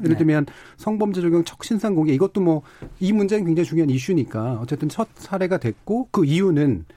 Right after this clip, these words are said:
Speaker 1: 살인만큼 잔혹한 범죄다. 살인 이상으로 또 사실은 잔혹한 범죄일 수 있다라는 본질까지도 기사에 참, 그 제목에도 잘 담아놓은 것 같아서,
Speaker 2: 네.
Speaker 1: 어, 상당히 좋은 이제 그런 규정이었던 것 같습니다.
Speaker 2: 네.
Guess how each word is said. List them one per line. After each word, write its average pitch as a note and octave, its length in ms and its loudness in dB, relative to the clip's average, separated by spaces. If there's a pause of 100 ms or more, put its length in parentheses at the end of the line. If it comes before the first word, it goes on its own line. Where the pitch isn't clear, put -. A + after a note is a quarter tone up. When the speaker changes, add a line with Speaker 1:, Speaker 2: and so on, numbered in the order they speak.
(200)
Speaker 1:
살인만큼 G#3 880 -2
잔혹한 C#3+ 460 -2
범죄다. G#2+ 520 -4
살인 G#3 280 -4
이상으로 G3 380 -2
또 F#3 120 -4
사실은 E3 260 0
잔혹한 B2+ 400 -2
범죄일 A#2+ 300 0
수 - 120 -8
있다라는 C3 520 0 (260)
본질까지도 D3+ 560 0
기사에 C3 260 0
참, D3 200 -2 (420)
그 B2 260 2
제목에도 E3 420 2
잘 C3 180 0
담아놓은 A#2+ 440 0
것 C#3 80 -6
같아서, A2+ 540 -4 (160)
Speaker 2:
네. A2 80 -8 (100)
Speaker 1:
어, A2+ 160 -4
상당히 F3+ 220 -2
좋은 C#3+ 480 2
이제 G#2+ 120 -4
그런 A#2+ 220 -2
규정이었던 A#2+ 560 -2
것 F#2 80 -8
같습니다. F#2+ 480 -8
Speaker 2:
네. G#2+ 80 -10